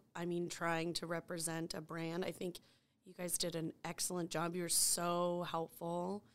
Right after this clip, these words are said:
Like, this is one of those things where we're sad to watch our student assistants go, but we're, like, so excited and happy for you.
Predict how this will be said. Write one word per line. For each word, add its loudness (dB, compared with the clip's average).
Like, 0
this 4
is 0
one 4
of 2
those 4
things 2
where 0
we're 4
sad 0
to 2
watch 4
our 0
student 0
assistants 0
go, 4
but -2
we're, 0
like, 2
so 4
excited 0
and -4
happy -6
for -8
you. -4